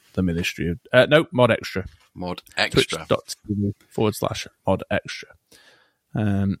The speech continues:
Speaker 1: so keep an eye out on our socials and whatnot to know when we go live and things.
Speaker 2: We do. We
Speaker 1: Uh,
Speaker 2: also
Speaker 1: so
Speaker 2: do other
Speaker 1: there's
Speaker 2: stuff on the Twitch, don't we?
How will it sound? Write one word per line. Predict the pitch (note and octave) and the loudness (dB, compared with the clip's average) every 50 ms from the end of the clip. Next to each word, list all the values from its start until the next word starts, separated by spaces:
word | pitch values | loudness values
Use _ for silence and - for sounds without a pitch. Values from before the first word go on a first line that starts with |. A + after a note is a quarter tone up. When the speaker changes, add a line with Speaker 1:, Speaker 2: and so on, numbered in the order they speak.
| _ - | _ -8
Speaker 1:
so | - C3 - - G2+ F#2+ G2 G2 - A2 - | -8 -4 0 0 2 2 2 0 -2 -2 2
keep | - G#2+ - | 2 2 4
an | A2 | 4
eye | G#2+ G#2 | 4 4
out | G#2 G2+ - | 4 4 2
on | G#2 G#2 | 2 0
our | G2+ G2 G2 | 0 0 2
socials | - - G#2+ G2+ F#2+ - G#2 G2 G2+ G2+ G2 | 4 4 4 4 2 0 -2 0 0 0 2
and | G2 F#2+ G2 | 2 4 4
whatnot | G#2+ - - G#2+ G#2+ - _ _ _ _ _ - - - - - - _ _ _ - | 4 4 4 2 0 0 _ _ _ _ _ -20 -20 -20 -20 -20 -20 _ _ _ -6
to | - A2 | -2 2
know | G#2 G2+ G2+ F2+ - - | 2 2 2 0 -2 -4
when | - A#2 G2+ | -2 0 0
we | G2 F#2+ | 2 2
go | G#2 G2 G2+ | 4 4 6
live | G#2 G2+ G#2 G#2 G2+ | 6 6 6 6 6
and | F#2+ G2 G2 | 6 4 4
things. | - A2+ G#2 G2 G2 G2+ - - - - - - - - _ _ _ - | 4 2 0 0 0 -4 -6 -12 -18 -20 -20 -20 -20 -20 _ _ _ -16
Speaker 2:
We | - - | -16 -12
do. | - - - - _ - | -8 -6 -8 -8 _ 0
We | A#2 B2 | 4 4
Speaker 1:
Uh, | E3 | 6
Speaker 2:
also | F#3 - | 6 4
Speaker 1:
so | - - - | 4 4 6
Speaker 2:
do | A#2 | 6
other | A#2 A#2 | 8 6
Speaker 1:
there's | A#2 A2 | 4 4
Speaker 2:
stuff | - - G2 - - - | 4 2 2 2 2 0
on | F#2 F#2 | 0 2
the | F#2 F2+ | 0 -2
Twitch, | - - - - - - - | -2 -4 -4 -4 -4 -4 -4
don't | - - A2+ | -2 0 2
we? | A2 G2+ | 0 0